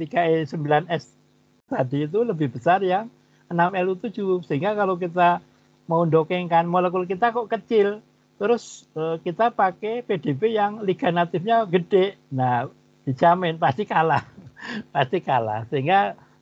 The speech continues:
eh, bisa juga kita cari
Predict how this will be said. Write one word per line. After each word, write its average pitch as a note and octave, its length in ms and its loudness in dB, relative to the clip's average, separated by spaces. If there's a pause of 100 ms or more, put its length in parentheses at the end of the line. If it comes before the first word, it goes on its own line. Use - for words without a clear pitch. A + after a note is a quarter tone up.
(180)
eh, C#3 720 0
bisa C#3+ 320 -2
juga B2+ 320 0
kita C#3 560 0 (160)
cari C3 640 0